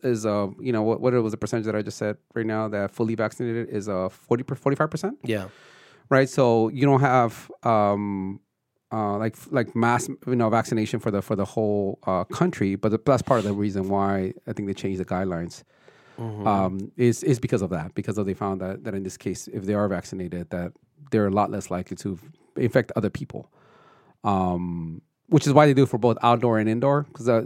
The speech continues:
Speaker 1: I think there was already, like, rumors that they were gonna open it up for outdoor, and
Speaker 2: For
Speaker 1: then it was
Speaker 2: outdoor.
Speaker 1: also for, for indoor.
Speaker 2: I think the thing with
Speaker 1: And
Speaker 2: the
Speaker 1: by, by the way,
Speaker 2: business
Speaker 1: and going
Speaker 2: Mm-hmm.
Speaker 1: back to the Biden tweet, look, I, I could never understand how someone will take offense to how he said, to how he, to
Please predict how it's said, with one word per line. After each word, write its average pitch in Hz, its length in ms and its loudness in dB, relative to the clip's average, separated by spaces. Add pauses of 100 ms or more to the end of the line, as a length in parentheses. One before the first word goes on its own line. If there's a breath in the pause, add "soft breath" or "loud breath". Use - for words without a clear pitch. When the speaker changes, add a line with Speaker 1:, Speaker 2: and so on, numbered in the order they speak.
Speaker 1:
I 123 80 4
think 139 180 2
there 131 60 6
was 123 120 6
already, 117 200 6
like, 104 180 2 (200)
rumors 123 500 4
that 101 120 2
they 110 80 4
were 104 80 2
gonna 98 320 0 (160)
open 113 240 2
it 98 80 -4
up 101 100 2
for - 180 -4
outdoor, 131 440 0
and 123 80 0
Speaker 2:
For 120 80 0
Speaker 1:
then 113 180 2
it 101 60 -2
was 101 100 0
Speaker 2:
outdoor. 110 120 2
Speaker 1:
also 104 220 -2
for, 95 220 -4
for 92 180 -6
indoor. 113 400 0 (120)
Speaker 2:
I 180 60 4
think 381 180 2
the 339 100 4
thing 185 180 4
with 170 80 8
Speaker 1:
And 190 80 6
Speaker 2:
the - 40 10
Speaker 1:
by, - 60 2
by 147 60 4
the 233 60 8
way, 247 60 8
Speaker 2:
business 202 140 4
Speaker 1:
and 180 80 6
going 247 120 8
Speaker 2:
Mm-hmm. 311 60 6
Speaker 1:
back 294 80 4
to 185 60 6
the 139 80 8
Biden 139 280 6
tweet, 180 240 4
look, 127 220 4 (680)
I, 165 360 4
I 196 340 6
could 160 120 8
never 156 260 8
understand 131 380 4
how 117 100 8
someone 131 300 2
will 113 80 4
take - 180 0
offense 117 360 0
to 127 100 0
how 117 100 4
he 110 80 2
said, 110 300 -2
to 120 120 -6
how 113 180 2
he, 107 60 0
to 110 420 -6